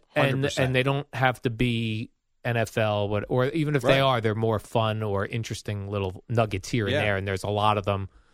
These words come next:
Speaker 1: Uh, but, but on those times on Tuesday, you know, now you're just pulling from Monday
Speaker 2: Which
Speaker 1: as opposed
Speaker 2: is
Speaker 1: to pulling from Friday, Saturday, Sunday.
Speaker 2: Right. And, and you're not looking to talk about the games for four hours,
Speaker 1: Yeah.
Speaker 2: but it's nice to have something to pull from.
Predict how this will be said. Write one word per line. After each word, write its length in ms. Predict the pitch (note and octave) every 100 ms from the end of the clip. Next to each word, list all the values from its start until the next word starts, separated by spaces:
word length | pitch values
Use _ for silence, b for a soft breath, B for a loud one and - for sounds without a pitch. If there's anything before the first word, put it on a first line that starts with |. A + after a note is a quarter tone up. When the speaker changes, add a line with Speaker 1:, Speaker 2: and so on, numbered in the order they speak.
| b b b -
Speaker 1:
Uh, 80 | B2
but, 280 | C3 C3 -
but 280 | C3+ C#3+ C3
on 160 | B2 A#2+
those 340 | C3+ C#3 B2
times 460 | - E3 E3+ B2+ A#2+
on 140 | A2+
Tuesday, 720 | - G#3+ A#3+ C#3+ G2 F#2+ A2+ - _ _ _ _ _ _ _
you 100 | C3+
know, 120 | B2
now 160 | B2 B2
you're 140 | B2
just 180 | A#2+ A2+
pulling 240 | B2+ A#2+ G2+
from 160 | A2
Monday 520 | G#2+ C3+ A2+ E2 E2+ _ _ _
Speaker 2:
Which 120 | - G#2
Speaker 1:
as 80 | G#2+
opposed 320 | G2 A2 F#2+
Speaker 2:
is 60 |
Speaker 1:
to 40 | G#2+
pulling 200 | A#2+ G#2
from 160 | G#2+
Friday, 280 | G2+ G#2+ G2
Saturday, 340 | G2 G#2+ F#2+ F2+
Sunday. 380 | - G#2+ G2 F2
Speaker 2:
Right. 300 | G2+ C3+ G2+ -
And, 260 | G#2 G2+ G2+
and 160 | C#3 D#3
you're 100 | E3
not 160 | F#3+ C#3+
looking 260 | D#3 D3+
to 80 | B2+
talk 360 | - - C#3+ D#3+
about 260 | C3 G#2
the 60 | -
games 320 | F2+ F#2 F2+
for 160 | - G#2
four 280 | - F#2+ E2+
hours, 280 | D#2 F2+ B3
Speaker 1:
Yeah. 100 | B3
Speaker 2:
but 120 | B2
it's 140 | A2
nice 200 | B2 C3+ -
to 100 | F#2+
have 200 | G#2+ E2+
something 400 | - A#2+ A2 F#2+
to 60 |
pull 240 | - - C3
from. 520 | - D3 G#2+ E2+